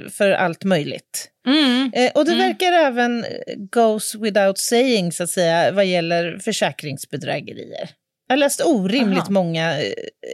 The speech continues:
Speaker 1: extrema exempel på detta från U S A. Bland annat så skulle jag vilja introducera dig för Isabel Parker, en sjuttioåttaårig
Speaker 2: Mhm.
Speaker 1: farmor som satte i system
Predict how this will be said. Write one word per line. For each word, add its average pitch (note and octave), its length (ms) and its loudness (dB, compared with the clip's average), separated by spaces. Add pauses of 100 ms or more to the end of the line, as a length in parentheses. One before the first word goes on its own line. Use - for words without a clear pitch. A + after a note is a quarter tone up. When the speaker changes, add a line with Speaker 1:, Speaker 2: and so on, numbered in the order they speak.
(260)
Speaker 1:
extrema F#3 640 -2
exempel D#3 480 -6
på D#3 120 -6
detta - 360 -6 (280)
från F3 160 -2
U D#3 80 -4
S - 120 -10
A. - 100 -8 (580)
Bland F#4 320 2
annat G4+ 340 0
så G#4+ 120 -4
skulle F#4+ 220 -2
jag F#4 60 -2
vilja E4+ 140 -2
introducera A#3+ 760 0
dig F#3 200 0
för E3+ 380 0 (320)
Isabel D4 540 2
Parker, - 720 -2 (680)
en C#4+ 120 0
sjuttioåttaårig D#4+ 1400 0
Speaker 2:
Mhm. A4 400 0
Speaker 1:
farmor D3+ 340 -4 (520)
som A#3+ 560 0
satte B3+ 360 -2
i A3+ 60 0
system F3 720 -2